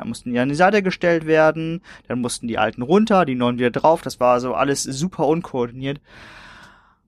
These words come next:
Boah, und ich hab da echt schon die Krise gekriegt, ey. <laughs> Wir hatten genug Zeit, wir standen erste Reihe, kein Problem, aber das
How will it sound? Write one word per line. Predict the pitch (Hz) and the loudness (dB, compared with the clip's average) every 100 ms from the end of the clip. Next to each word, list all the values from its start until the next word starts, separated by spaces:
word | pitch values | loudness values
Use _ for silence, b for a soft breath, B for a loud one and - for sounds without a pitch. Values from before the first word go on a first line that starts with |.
| _ | _
Boah, | 151 151 147 147 | -2 2 4 4
und | |
ich | 147 | 0
hab | 147 | 0
da | 135 | 0
echt | 139 | 0
schon | 151 | -2
die | 143 | -6
Krise | - - 135 | -6 -6 -4
gekriegt, | 120 - 123 - | -6 -10 -12 -10
ey. | - | -6
<laughs> | - - - - - - - B B - | -4 -6 -10 -14 -16 -18 -18 B B -4
Wir | 147 170 | 2 2
hatten | - | 4
genug | 190 208 220 | 2 4 2
Zeit, | - 190 196 | 4 4 4
wir | 160 | 0
standen | 147 170 175 | 2 2 4
erste | 180 - 175 | 0 0 2
Reihe, | 170 175 175 | 4 4 0
kein | - 160 160 | 0 -2 0
Problem, | 160 147 151 - | -6 0 0 0
aber | 120 131 120 - | 2 4 4 0
das | 123 - | -6 -6